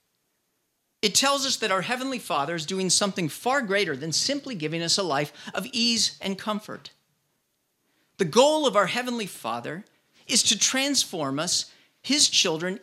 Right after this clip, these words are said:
into the image of his Son, Jesus Christ. And God's discipline which is often painful, is the primary tool that he uses.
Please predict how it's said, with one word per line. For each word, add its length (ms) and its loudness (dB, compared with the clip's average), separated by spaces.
into 360 2
the 180 -6
image 300 -2
of 100 -2
his 120 4
Son, 420 0
Jesus 400 2
Christ. 680 -6
And 180 4
God's 380 4
discipline 920 0
which 180 2
is 200 0
often 360 2
painful, 760 -2
is 160 0
the 100 -2
primary 600 -2
tool 360 -6
that 140 -8
he 60 -10
uses. 760 -8